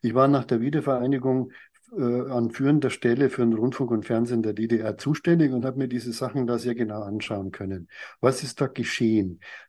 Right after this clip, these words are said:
Da hat man versucht, äh, so Art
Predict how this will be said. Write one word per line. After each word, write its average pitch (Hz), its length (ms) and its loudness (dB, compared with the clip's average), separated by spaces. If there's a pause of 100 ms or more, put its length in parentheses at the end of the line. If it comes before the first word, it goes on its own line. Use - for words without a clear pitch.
Da 104 120 -4
hat 143 200 0
man 175 340 -2 (180)
versucht, - 960 -10 (300)
äh, 127 240 -4
so 127 200 -4
Art 127 440 4